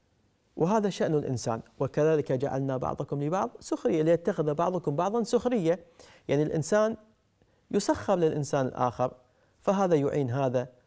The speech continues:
وهذا يخدم هذا، وهذه حياة ال-، ال-، البشر حتى تتكامل الحياة. ولكن إذا طلبت فاعلم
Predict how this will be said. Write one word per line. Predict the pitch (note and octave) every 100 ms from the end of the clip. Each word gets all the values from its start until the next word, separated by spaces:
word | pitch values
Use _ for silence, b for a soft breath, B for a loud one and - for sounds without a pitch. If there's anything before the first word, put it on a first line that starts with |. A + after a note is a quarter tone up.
| _
وهذا | C3+ D#3 C3
يخدم | C#3+ C#3 C3 B2+
هذا، | D3 C3+
وهذه | D#3+ G#3+ B3+
حياة | G#3+ G3 G3+
ال-، | F3+ F3+ - -
ال-، | D3+
البشر | D3+ D#3 G#3 D3+ -
حتى | C#3+ -
تتكامل | D3 D3 C#3+ G#3 G3+ D#3+
الحياة. | C3+ D#3 D#3 - - B B B B B B B
ولكن | C3+ D3+ B3 B3+ - B2+ - _ _ _ b b _ D3+
إذا | D#3+ E3+
طلبت | E3+ A#3 C#4+ - A3+ -
فاعلم | - G#3 F3+ F3+ E3